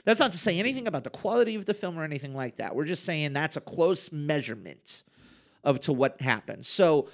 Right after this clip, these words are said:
what I did is I looked up Denzel's, I looked up a movie that was released around the same time last year, kind of a mid-sized success, uh, which was Birds of Prey.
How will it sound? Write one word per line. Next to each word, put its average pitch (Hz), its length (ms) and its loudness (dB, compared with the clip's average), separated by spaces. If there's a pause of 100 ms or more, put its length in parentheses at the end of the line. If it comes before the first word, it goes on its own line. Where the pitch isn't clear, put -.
(200)
what 160 140 2
I 214 140 4
did 185 280 4
is 156 260 -4
I 151 160 2
looked 180 360 -4
up 143 340 -2
Denzel's, 131 800 -2
I 151 100 4
looked 202 220 4
up 196 140 4
a 170 60 -2
movie 170 440 0
that 139 240 0
was 127 200 -2
released 143 400 0
around 139 260 -4
the 131 80 -4
same 139 320 -4
time 131 300 -4
last 123 360 -4
year, 107 180 -4
kind 123 200 -6
of 117 120 -8
a 113 80 0
mid-sized 123 640 -2
success, - 580 -8 (480)
uh, 120 320 4
which 131 180 -2
was 120 140 -2
Birds 117 300 -2
of 127 60 -6
Prey. 117 400 -2